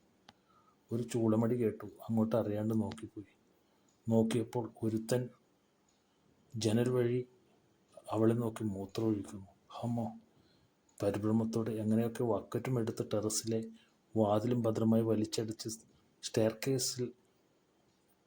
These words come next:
ഒരു വിധത്തിൽ ചാടിയിറങ്ങി താഴെ റൂമിലെത്തി. അമ്മോ! എന്തോന്നാ അത്? നാണമില്ലല്ലോ ഈ വെറ്റകൾക്ക്. ഉടനെ ഫോണെടുത്ത് ക്വാർട്ടേഴ്സിൽ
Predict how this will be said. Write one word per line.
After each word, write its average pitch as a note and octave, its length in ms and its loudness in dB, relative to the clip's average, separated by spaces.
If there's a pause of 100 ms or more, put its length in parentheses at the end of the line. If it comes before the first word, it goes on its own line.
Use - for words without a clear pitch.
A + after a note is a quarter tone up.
ഒരു B2 160 4
വിധത്തിൽ B2+ 320 2
ചാടിയിറങ്ങി A2+ 600 2
താഴെ G#2 300 -2
റൂമിലെത്തി. G#2 640 -2 (1000)
അമ്മോ! A2+ 280 -2 (260)
എന്തോന്നാ C3 360 0
അത്? A#2 180 -2 (460)
നാണമില്ലല്ലോ A2+ 680 0
ഈ G#2+ 40 4
വെറ്റകൾക്ക്. G2+ 500 -6 (920)
ഉടനെ A2+ 340 2
ഫോണെടുത്ത് A2+ 640 0
ക്വാർട്ടേഴ്സിൽ A2 580 -2